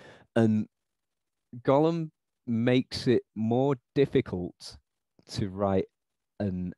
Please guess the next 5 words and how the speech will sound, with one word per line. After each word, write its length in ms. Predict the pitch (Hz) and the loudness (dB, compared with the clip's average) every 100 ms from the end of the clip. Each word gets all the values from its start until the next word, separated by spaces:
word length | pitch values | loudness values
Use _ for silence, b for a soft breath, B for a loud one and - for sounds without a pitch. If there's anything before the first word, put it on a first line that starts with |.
| - | -8
app 240 | 98 92 - - - _ _ _ | -6 -6 -10 -20 -20 _ _ _
that 380 | 98 101 - - - - | -4 -2 -2 -6 -16 -4
is 540 | 104 92 92 87 - - _ _ _ _ _ _ _ | 0 2 0 -2 -8 -18 _ _ _ _ _ _ _
kind 240 | 101 95 | -4 -4
of, 140 | 90 | -4